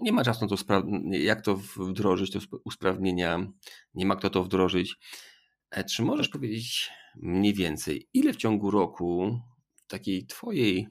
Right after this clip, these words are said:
Speaker 1: no, stu pięćdziesięcioosobowej firmie zostało wprowadzonych zmian?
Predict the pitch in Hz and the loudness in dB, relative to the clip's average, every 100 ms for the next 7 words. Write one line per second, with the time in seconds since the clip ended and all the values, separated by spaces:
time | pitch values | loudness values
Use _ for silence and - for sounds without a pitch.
0 | - 78 - 113 113 107 98 107 117 92 | -10 -12 -8 -8 -2 -2 0 -2 -2 -6
1 | 95 98 90 - 90 85 87 107 127 _ | -4 -2 -2 -2 -4 -2 -2 -2 -4 _
2 | _ _ 107 - 147 123 113 104 101 101 | _ _ -10 -6 -2 -2 2 2 4 2
3 | 85 80 65 58 | 2 -2 -4 -6